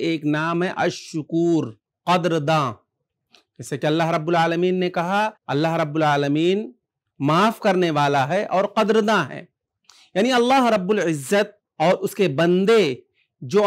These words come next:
अमल करते हैं, अल्लाह रब्बुल आलमीन उनकी उस मेहनत को और उसके अमल को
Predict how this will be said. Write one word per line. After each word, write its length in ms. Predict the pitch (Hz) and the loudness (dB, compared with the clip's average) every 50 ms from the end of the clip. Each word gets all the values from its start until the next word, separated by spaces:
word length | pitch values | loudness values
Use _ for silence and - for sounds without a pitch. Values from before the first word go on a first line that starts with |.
| 185 | 2
अमल 300 | 185 208 226 254 285 302 277 | 2 2 2 2 2 2 2
करते 400 | 262 254 226 185 - 208 185 175 | 2 2 2 2 2 2 2 2
हैं, 420 | 147 151 185 208 226 240 254 247 - _ _ _ _ - | 2 0 -2 -2 -2 -4 -6 -8 -12 _ _ _ _ -2
अल्लाह 300 | 147 175 190 196 196 190 | 0 2 4 4 4 2
रब्बुल 260 | 180 175 156 165 175 170 | 2 0 0 0 2 2
आलमीन 680 | 160 156 151 147 147 143 156 170 185 202 214 220 - - - | 4 2 2 2 0 0 2 2 2 0 0 -2 -6 -6 -2
उनकी 360 | 160 156 160 156 - 180 180 | -2 -2 -2 -2 -2 -2 -2
उस 200 | 160 156 - - 165 | -2 -4 -4 -2 0
मेहनत 460 | 156 160 180 165 202 247 254 262 254 - | 2 2 2 2 2 0 0 -2 -2 -2
को 180 | - 202 196 - - | 0 0 0 2 2
और 180 | 160 165 175 180 | 0 0 2 0
उसके 320 | 175 - - - 175 160 - - - - | -2 -4 -6 -6 -6 -6 -6 -10 -8 -4
अमल 280 | 165 185 226 262 277 269 | -2 0 2 2 0 0
को 240 | - 214 185 165 135 | 2 2 2 2 2